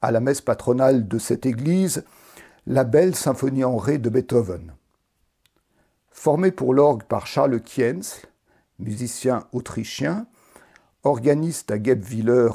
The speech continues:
en Alsace et ancien élève de Michael Haydn, François-Charles Widor est sans doute aussi à cette époque, peut-être même avant Boély, l'un des premiers organistes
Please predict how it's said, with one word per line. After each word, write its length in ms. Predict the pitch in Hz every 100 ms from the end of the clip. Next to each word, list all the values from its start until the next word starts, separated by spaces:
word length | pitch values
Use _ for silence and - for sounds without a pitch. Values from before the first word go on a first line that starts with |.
| - -
en 160 | 113
Alsace 680 | 107 104 131 123 - - - _ -
et 100 | 120
ancien 380 | 127 - 151 135
élève 360 | 131 127 127
de 80 | 101
Michael 540 | 113 117 - 113 110 -
Haydn, 600 | 123 113 107 117 170 196 _ _ _ _ _ _ _
François-Charles 640 | - - 165 165 - 131 101
Widor 640 | 107 147 180 180 - - _ _ -
est 80 |
sans 200 | 110 143
doute 220 | 139 165 -
aussi 340 | 113 - 170
à 60 | 117
cette 260 | - 110
époque, 420 | 101 170 185 - - - - _ _ -
peut-être 480 | - 175 147 -
même 480 | 117 127 127 107 87 - -
avant 320 | 107 104 110
Boély, 600 | 101 110 104 104 131 175 - _ _ _ _ _
l'un 320 | 113 131 180
des 140 | 135 131
premiers 480 | - 143 143 143
organistes 680 | 135 104 110 110 131 - -